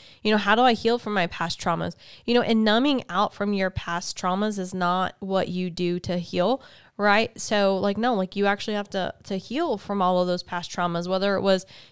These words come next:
you know, childhood or, or young adulthood, whether it was affairs or abuse, or, you know, there's a lot of people that we,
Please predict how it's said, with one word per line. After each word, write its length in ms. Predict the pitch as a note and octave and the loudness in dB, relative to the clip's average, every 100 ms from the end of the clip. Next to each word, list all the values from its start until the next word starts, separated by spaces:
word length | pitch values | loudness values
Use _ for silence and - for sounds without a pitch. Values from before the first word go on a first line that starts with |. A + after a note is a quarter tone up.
| - | -8
you 80 | |
know, 140 | G3+ E3+ | -4 -4
childhood 580 | - G#3+ A3 A3 A#3 A3 | 0 2 2 2 2 2
or, 260 | G3 F#3+ | 2 2
or 280 | - F#3 - | 0 -2 -2
young 380 | - F#3+ G#3 G3+ | -2 2 4 2
adulthood, 640 | - F3+ G#3 - G3+ G#3+ G#3 | 0 0 0 0 -2 -2 0
whether 280 | F#3+ F#3+ G3+ | 0 2 2
it 80 | - | 4
was 160 | G3 | 2
affairs 640 | F3 F3+ G#3+ G#3+ G#3+ G#3 | 2 -2 -2 0 2 0
or 340 | - G3+ F#3+ F3+ | 0 0 0 0
abuse, 720 | F#3+ F#3 A3 A3+ A3+ - - | -2 -2 0 0 0 -4 -6
or, 380 | G#3 F#3+ F#3 F3 - - - | -2 2 2 0 -4 -20 -14
you 100 | - | -4
know, 320 | G#3+ G3+ F#3+ - | 2 2 2 0
there's 260 | G3+ G3 | 2 4
a 60 | G3 | 4
lot 240 | F#3+ F3 | 4 2
of 80 | G3 | 0
people 260 | G#3+ G3+ G#3 | -4 -4 0
that 200 | G3+ - | 0 0
we, 260 | G3+ G3 | -2 -2